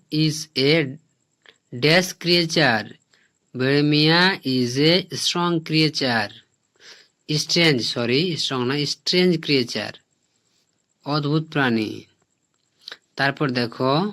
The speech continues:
বি কি আছে? It, it was a busy morning in a railway station। শূন্যস্থান কি হবে? বিজি মর্নিং। সি এর দাগে কি আছে? দেখো,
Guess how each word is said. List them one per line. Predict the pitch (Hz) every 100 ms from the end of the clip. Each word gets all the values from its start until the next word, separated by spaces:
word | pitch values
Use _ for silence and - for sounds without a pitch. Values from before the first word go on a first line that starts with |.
| - _ _ _ _ _ _ -
বি | 120 151 165
কি | 151 139 131
আছে? | 123 156 170 160
It, | 185 - - - 170
it | 170 147
was | 139 127 123 135
a | 156 190 151 131
busy | 165 165 175 156
morning | 135 123 131 156 208 - _ _ _ _ _ - 135
in | 143 143 135
a | 156 151
railway | 135 131 135 147
station। | - 180 175 147 113 101 - _ _ _ _ _ _ _ _ _ -
শূন্যস্থান | 131 139 139 143 135
কি | 147 135
হবে? | 127 143 175 175 120
বিজি | 113 113 131 151 196 - _ _ _ _ _ -
মর্নিং। | 165 170 156 135 113 104 107 _ _ _ _ _ _ - _ _ -
সি | - 151 165
এর | 165
দাগে | 170 165 160
কি | 175
আছে? | 160 156 160
দেখো, | 160 175